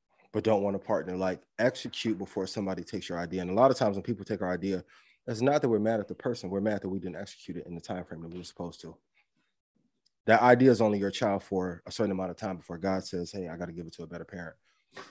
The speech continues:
Speaker 1: And
Speaker 2: that's
Speaker 1: some
Speaker 2: why
Speaker 1: of
Speaker 2: we
Speaker 1: you
Speaker 2: had
Speaker 1: who
Speaker 2: to put out, that's why we had
Speaker 1: Right.
Speaker 2: to put out the E Y L Kids. I don't wanna see nobody copying that. I don't wanna see nobody copying that. It was first to market,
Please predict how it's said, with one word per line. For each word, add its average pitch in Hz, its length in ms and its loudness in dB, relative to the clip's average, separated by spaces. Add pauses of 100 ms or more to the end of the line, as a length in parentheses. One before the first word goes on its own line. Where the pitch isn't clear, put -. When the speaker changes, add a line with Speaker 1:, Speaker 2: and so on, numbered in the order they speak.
(160)
Speaker 1:
And - 140 2
Speaker 2:
that's 143 120 4
Speaker 1:
some - 80 8
Speaker 2:
why 156 80 10
Speaker 1:
of 143 40 8
Speaker 2:
we 143 60 8
Speaker 1:
you 139 60 10
Speaker 2:
had 156 100 10
Speaker 1:
who 123 60 10
Speaker 2:
to - 60 8
put 165 200 2
out, 151 260 6 (340)
that's 143 160 2
why 165 100 8
we 160 100 6
had 156 60 10
Speaker 1:
Right. 156 80 8
Speaker 2:
to 147 40 2
put 160 180 6
out 143 140 6
the 135 120 -2
E 139 60 4
Y 143 160 4
L 139 120 4
Kids. 139 360 4 (360)
I 139 60 6
don't 151 120 12
wanna 156 120 8
see 139 180 4
nobody 147 520 8
copying 123 520 2
that. 107 180 -4 (580)
I 120 120 8
don't 143 140 10
wanna 139 180 10
see 131 200 2
nobody 135 600 8
copying 123 500 2
that. 107 180 0
It 113 60 4
was 127 140 4
first 160 300 6
to 143 60 6
market, 135 480 6